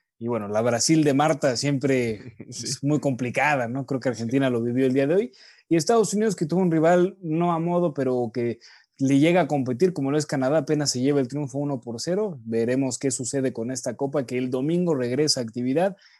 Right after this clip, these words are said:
Speaker 1: con Estados Unidos enfrentando a Brasil y tu Argentina frente a Canadá. Una
Speaker 2: Exacto.
Speaker 1: pena que no podamos ver a México en este torneo.
Speaker 2: Sí,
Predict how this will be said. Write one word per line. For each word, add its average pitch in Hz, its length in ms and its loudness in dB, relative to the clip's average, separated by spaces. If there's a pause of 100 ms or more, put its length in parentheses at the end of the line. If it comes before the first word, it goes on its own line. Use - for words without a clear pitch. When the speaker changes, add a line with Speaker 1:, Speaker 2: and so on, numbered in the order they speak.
Speaker 1:
con 123 180 -6
Estados 139 400 0
Unidos 139 260 -2
enfrentando 131 440 -4
a 151 40 0
Brasil 180 500 0
y 143 140 -4
tu 135 120 -2
Argentina 135 640 0
frente 139 260 -2
a 123 60 -2
Canadá. 180 560 0
Una 110 60 -14
Speaker 2:
Exacto. 160 360 -4
Speaker 1:
pena 156 220 -2
que 135 100 -8
no 135 140 -4
podamos 131 380 -2
ver 131 140 2
a 123 60 -2
México 117 400 -8
en 107 100 -14
este 104 220 -16
torneo. - 320 -18 (460)
Speaker 2:
Sí, 139 340 -6